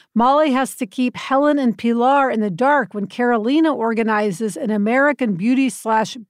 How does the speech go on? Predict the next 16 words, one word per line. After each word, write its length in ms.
booty 360
parlor 440
party 520
that 120
sends 320
clients 520
home 260
with 140
a 40
lipstick 460
vibrator 720
and 160
their 140
American 560
Beauty 340
makeup 440